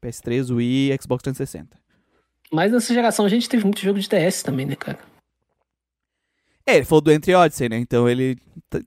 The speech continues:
Speaker 1: é pra tá, era pra ter essa noção. Eu acho que essa percepção, Manuel,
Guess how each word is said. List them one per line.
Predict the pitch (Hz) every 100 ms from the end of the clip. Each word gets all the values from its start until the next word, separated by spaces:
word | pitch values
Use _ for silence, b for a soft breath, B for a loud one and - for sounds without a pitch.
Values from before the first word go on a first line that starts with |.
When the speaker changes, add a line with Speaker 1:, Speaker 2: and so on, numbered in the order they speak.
| -
Speaker 1:
é | - 120
pra | 127
tá, | - 123 127 123 -
era | 123
pra | 135
ter | 123 127
essa | 120
noção. | 135 143 139 - B B
Eu | 143 156
acho | 208 226
que | - 190 156
essa | 139 - 208
percepção, | 185 170 - 156 - - 160
Manuel, | 170 139 117 113 110